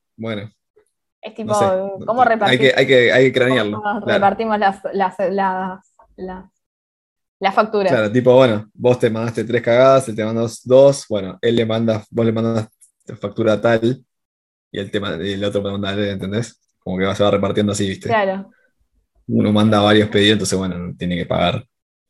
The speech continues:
Speaker 1: factura para
Speaker 2: Menos.
Speaker 1: todo el equipo. Claro, exacto. Algo así como que se distribuya. Hay, hay que cranearlo, no dije que no, eh, pero me parece que,
Speaker 2: Hay que pensarlo, hay que
Speaker 1: que puede
Speaker 2: pensarlo.
Speaker 1: andar.
Speaker 2: Pero bueno,
Speaker 1: Sí.
Speaker 2: eh, básicamente es eso. Queríamos, eh,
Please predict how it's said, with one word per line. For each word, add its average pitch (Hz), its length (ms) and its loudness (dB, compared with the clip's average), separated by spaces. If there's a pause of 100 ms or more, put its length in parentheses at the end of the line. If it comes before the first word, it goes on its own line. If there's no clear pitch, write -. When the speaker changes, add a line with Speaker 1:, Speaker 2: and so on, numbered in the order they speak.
(180)
Speaker 1:
factura 98 360 0
para 92 140 4
Speaker 2:
Menos. 92 160 2
Speaker 1:
todo 98 160 4
el 90 80 0
equipo. 92 360 -4 (540)
Claro, 92 260 0
exacto. 85 380 -6 (180)
Algo 95 340 -2
así 101 180 -2
como 92 200 0
que 90 80 -6
se 92 100 -4
distribuya. 92 560 -2 (800)
Hay, 107 200 4
hay 117 120 4
que 117 120 6
cranearlo, 117 400 4
no 104 60 2
dije 113 200 4
que 104 80 2
no, 104 240 -2 (120)
eh, 101 140 -4 (120)
pero 98 260 -4
me 98 100 -8
parece 104 260 0
que, 98 60 0
Speaker 2:
Hay 92 80 0
que - 80 -4
pensarlo, 202 320 -2
hay 101 60 -4
que 208 80 -6
Speaker 1:
que 196 80 -4
puede 196 160 -2
Speaker 2:
pensarlo. 98 140 -4
Speaker 1:
andar. - 160 -12 (460)
Speaker 2:
Pero 208 200 2
bueno, 214 200 0
Speaker 1:
Sí. 202 260 0 (280)
Speaker 2:
eh, 196 640 2
básicamente 339 560 -2
es - 120 -6
eso. 233 320 0
Queríamos, 247 540 -4 (140)
eh, 190 760 -2